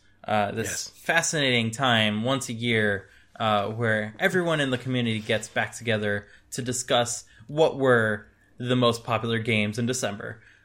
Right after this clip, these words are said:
Speaker 1: Um, <laughs> so joking,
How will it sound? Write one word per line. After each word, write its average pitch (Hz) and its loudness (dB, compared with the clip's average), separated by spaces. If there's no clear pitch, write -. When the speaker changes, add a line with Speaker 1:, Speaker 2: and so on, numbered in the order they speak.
Speaker 1:
Um, 104 2
<laughs> - -20
so - -4
joking, 120 -4